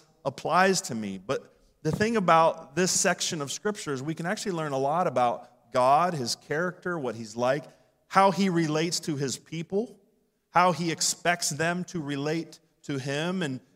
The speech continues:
and as we dig a little bit deeper, we also find some, some really strong connections to the New Testament teaching, which does directly apply to us as Christians. And so that's what I'll, I hope you'll discover today as,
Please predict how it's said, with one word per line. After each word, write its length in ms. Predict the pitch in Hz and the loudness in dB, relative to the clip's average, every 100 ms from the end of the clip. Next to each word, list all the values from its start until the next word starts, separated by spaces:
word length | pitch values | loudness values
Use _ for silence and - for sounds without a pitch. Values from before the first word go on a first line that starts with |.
| - | -6
and 300 | 147 151 147 - | -4 -4 -6 -6
as 220 | 156 139 | -4 -2
we 100 | 160 | -4
dig 300 | 143 190 190 | 2 2 4
a 40 | |
little 200 | 175 175 | 2 2
bit 200 | 170 165 | 0 -2
deeper, 340 | 151 208 170 151 | -4 -2 -2 0
we 160 | 156 | 2
also 300 | 160 175 165 | 2 2 -2
find 380 | 143 156 170 175 | 0 0 0 0
some, 260 | - 143 131 _ - | -2 -4 -8 _ -14
some 180 | 151 | -6
really 200 | 151 175 | -4 -2
strong 500 | 196 - 139 139 160 | -2 -2 -2 -2 -2
connections 960 | 160 147 156 190 - 131 127 156 - - _ _ _ | -8 -6 -6 -4 -8 -8 -8 -10 -14 -18 _ _ _
to 380 | - 151 151 156 - _ | -4 -2 0 -4 -8 _
the 120 | 120 147 | -2 0
New 200 | 156 160 | 0 0
Testament 600 | 196 226 - 185 147 147 | 2 2 2 -2 -2 -6
teaching, 440 | 139 135 151 151 | -8 -6 -8 -8
which 240 | 156 151 | -8 -4
does 320 | 160 202 220 156 | 0 0 0 -2
directly 640 | 135 127 127 120 127 123 - - | 0 0 0 -4 -4 -6 -14 -14
apply 380 | 110 - 131 127 | -8 2 2 2
to 220 | - 123 | -2 -4
us 360 | 123 113 - - _ | -2 -2 -4 -6 _
as 120 | 113 - | -6 -4
Christians. 540 | - 135 - 101 101 | -4 -4 -4 -8 -10
And 80 | 131 | -8
so 120 | 208 | -2
that's 240 | 214 240 | -2 0
what 120 | 240 196 | 4 6
I'll, 280 | 156 - - - | 4 2 -4 2
I 80 | 151 | 2
hope 320 | 196 196 196 | 4 2 2
you'll 100 | 175 | -2
discover 520 | 139 - 170 160 156 | 0 0 2 2 0
today 380 | 156 143 147 139 | -4 -2 0 2
as, 220 | 123 | -2